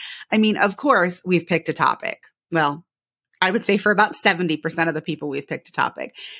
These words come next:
There have been a couple of people that I've had on and I'm like, "Mm, I think we're gonna get to this, but let's just start recording and see what happens." Uh, and I find that those are some of the best conversations that I've had.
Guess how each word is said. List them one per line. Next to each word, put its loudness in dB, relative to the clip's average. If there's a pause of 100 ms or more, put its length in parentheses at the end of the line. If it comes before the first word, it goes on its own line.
There 6
have 0
been 0
a -2
couple 2
of 0
people -2
that 0
I've 2
had 2
on 2
and 0
I'm 2
like, -2 (120)
"Mm, 0 (140)
I 0
think -2
we're 2
gonna 2
get -2
to -2
this, 0
but 0
let's 0
just -4
start 0
recording 0
and 0
see -4
what 0
happens." -6 (600)
Uh, 4 (260)
and -2
I 2
find 4
that -2
those 2
are 0
some 0
of -4
the -6 (120)
best -4 (280)
conversations 2
that -2
I've -4
had. -6